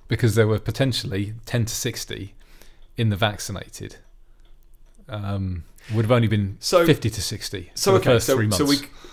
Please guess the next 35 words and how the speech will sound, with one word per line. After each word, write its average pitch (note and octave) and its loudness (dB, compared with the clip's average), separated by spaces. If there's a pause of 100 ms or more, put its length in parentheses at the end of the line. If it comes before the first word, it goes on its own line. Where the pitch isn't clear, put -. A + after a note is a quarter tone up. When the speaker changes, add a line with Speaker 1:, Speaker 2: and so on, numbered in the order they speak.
(420)
Speaker 2:
we C#3+ -2
could C#3+ -2
also, F#3+ 0
right, - -6
so - -8
here's, C#3+ -4
here's C#3 -8
another, A2+ -6
here's A2 -12
another A2 -6
way E2 -8
of D#2 -14
looking D#2 -18
at E2 -14
it. - -16 (200)
Speaker 1:
Or, D3 8
or D#3 10
would D3+ 8
have C3 4
been C3 6
over D3 6
sixty. - -4
It - -6
could D3 2
have C3 4
been B2 2
nobody. G#2+ 2 (200)
Speaker 2:
Here's, D3+ -6
here's C#3+ -4
another C#3 -2
way F#2+ -2
of D#2 -8
looking - -16
at A#1+ -18
it. - -20